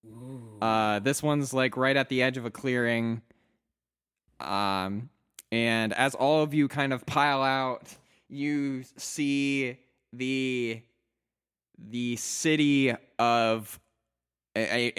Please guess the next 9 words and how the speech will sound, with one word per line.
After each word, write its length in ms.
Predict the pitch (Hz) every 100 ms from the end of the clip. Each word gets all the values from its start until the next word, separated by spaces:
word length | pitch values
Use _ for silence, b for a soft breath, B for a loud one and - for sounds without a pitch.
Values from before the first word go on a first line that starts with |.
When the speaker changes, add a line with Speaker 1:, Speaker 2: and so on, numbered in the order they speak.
| 120
Speaker 2:
a 40 |
giant 680 | 120 - 165 165 160 156 -
city 600 | - - 190 180 170 151
in 160 | 143 127
front 340 | - 135 127
of 160 | 127 120
you 300 | 123 117 110
that 220 | 113 113 - _ -
m-, 180 | 101